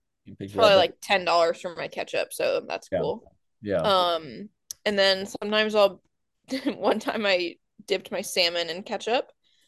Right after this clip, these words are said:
Speaker 1: Nice.
Speaker 2: Um, just
Speaker 1: Nice.
Speaker 2: random,
Speaker 1: Weird.
Speaker 2: random
Speaker 1: That's weird
Speaker 2: stuff.
Speaker 1: stuff. Uh,
Speaker 2: Um, I feel like I have some other weird
Speaker 1: I think we all do.
Speaker 2: meals.
Speaker 1: Something,
Speaker 2: Uh,
Speaker 1: something I do when I'm in prep and I'm eating a lot of egg whites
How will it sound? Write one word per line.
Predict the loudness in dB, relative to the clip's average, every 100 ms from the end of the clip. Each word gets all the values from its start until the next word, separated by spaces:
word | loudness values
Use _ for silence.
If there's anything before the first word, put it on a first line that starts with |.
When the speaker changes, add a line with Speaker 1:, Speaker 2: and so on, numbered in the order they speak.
| _ _ _ -2
Speaker 1:
Nice. | 0 2 0
Speaker 2:
Um, | -6 -16 _ -20 _ _ _ _ _ -20 -20 -6
just | 0 0 -2
Speaker 1:
Nice. | -4 -4 -2
Speaker 2:
random, | 2 2 0 -4 -6
Speaker 1:
Weird. | -12 -18 -10
Speaker 2:
random | -2 2 4
Speaker 1:
That's | 4
weird | 4 4
Speaker 2:
stuff. | 4
Speaker 1:
stuff. | 2 2 -4 _ _ _ _ _ _
Uh, | 8
Speaker 2:
Um, | 10 12 10 6 -2 -20 -20
I | -20 _ _
feel | 2 6
like |
I | 6
have | 4
some | 0 2
other | 6 8 6 2 -4
weird | -6 -2 0 0 -2 -2 -6 _ _ _ _ -8
Speaker 1:
I | 2
think | 4
we | 8
all | 10 8 6 0
do. |
Speaker 2:
meals. | -2 -2 _ _ _ _
Speaker 1:
Something, | 6 8 8 4
Speaker 2:
Uh, | 4
Speaker 1:
something | 0 2 6
I | 6
do | 6
when | 6 4
I'm | 2
in | -6
prep | 4 8 8 6 -6
and | -4 -2
I'm | -4 -4
eating | -2
a | 4
lot | 6
of | 6
egg | 2 2
whites | 4 6 6 2 -6